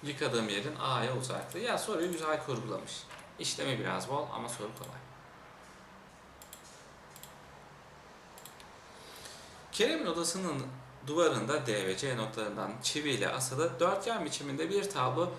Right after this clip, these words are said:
C noktasındaki bağlantı yerinden koparak şekildeki gibi aşağı sarkıyor. Tamam dostlar, çivi çıkıyor gibi düşünün. D'deki çivi saplı, C'deki çözünüyor, böyle aşağı doğru sarkıyor.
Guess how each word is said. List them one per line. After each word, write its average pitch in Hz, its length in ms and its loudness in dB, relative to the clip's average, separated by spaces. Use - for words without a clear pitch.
C 254 200 6
noktasındaki 175 640 0
bağlantı 160 460 8
yerinden 127 320 0
koparak 143 440 2
şekildeki 143 580 0
gibi 131 240 2
aşağı 151 420 2
sarkıyor. - 560 -2
Tamam 262 220 -2
dostlar, - 360 -2
çivi 156 260 2
çıkıyor 104 320 0
gibi 95 140 -8
düşünün. 165 280 -6
D'deki 175 400 4
çivi 117 200 0
saplı, 214 640 0
C'deki 160 580 4
çözünüyor, 156 460 2
böyle 156 160 6
aşağı 135 380 4
doğru 127 120 4
sarkıyor. 127 520 2